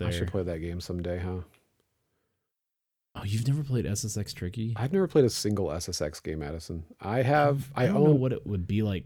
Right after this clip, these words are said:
Speaker 2: playing that for the first time in twenty twenty-three,
Speaker 1: I have
Speaker 2: but
Speaker 1: S S X three, but now I've heard more people that I respect say they like Tricky better, and so I'm planning to sell it and get Tricky <laughs> instead.
Speaker 2: Oh, yeah.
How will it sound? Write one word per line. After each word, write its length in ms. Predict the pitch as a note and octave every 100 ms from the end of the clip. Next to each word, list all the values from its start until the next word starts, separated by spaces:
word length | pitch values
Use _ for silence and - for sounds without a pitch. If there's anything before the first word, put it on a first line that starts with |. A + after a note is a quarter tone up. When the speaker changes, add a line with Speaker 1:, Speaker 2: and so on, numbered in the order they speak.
| -
Speaker 2:
playing 300 | - G2+ F#2+
that 140 | F2 D#2+
for 80 |
the 80 | F2
first 280 | - F2+ -
time 280 | G2 F2 E2
in 80 | D#2
twenty 280 | - E2+
twenty-three, 600 | D#2+ F2 E2 - F2 E2+ D#2+
Speaker 1:
I 60 |
have 240 | A2+ C#3 C3+
Speaker 2:
but 100 | C3+
Speaker 1:
S 100 | C#3
S 160 | A#2+
X 200 | C3 -
three, 380 | - C3 C3+ G#2
but 160 | F2+ F#2+
now 280 | A2+ C#3 C#3+
I've 180 | A#2+
heard 200 | - A#2
more 180 | A2 A#2
people 280 | A2+ A2+ A2
that 100 | G2
I 160 | - G2
respect 560 | A2 B2 - C3+ C3 -
say 180 | - G#2+
they 80 |
like 180 | A2 G2
Tricky 340 | - G#2 G#2 F#2
better, 340 | F2 E2+ D#2+
and 180 | E2+ E2
so 100 | F2+
I'm 120 | F#2
planning 300 | G#2 G2 F2+
to 80 | E2+
sell 260 | - E2+
it 80 | E2
and 80 | E2+
get 140 | D#2+
Tricky 300 | - F2+ G2
<laughs> 0 |
instead. 400 | G2 B2+ - - C#3 D3 F2
Speaker 2:
Oh, 20 |
yeah. 180 | D#2+